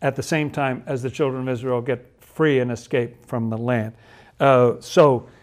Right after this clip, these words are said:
let's try, if we can, good friends, to be on the right side of this story. Like,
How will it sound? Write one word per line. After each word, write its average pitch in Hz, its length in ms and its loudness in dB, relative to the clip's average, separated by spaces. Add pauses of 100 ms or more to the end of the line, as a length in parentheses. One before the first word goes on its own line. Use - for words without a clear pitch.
(540)
let's 180 580 0 (400)
try, 185 360 4
if 160 160 -2
we 135 80 -2
can, 160 500 -4
good 135 180 -4
friends, 139 280 -6
to - 80 -12
be 151 180 -2
on 139 120 -2
the 131 100 -2
right 139 480 0
side 123 480 -6
of 117 160 -12
this - 280 -18 (600)
story. 139 840 -6
Like, 135 380 -2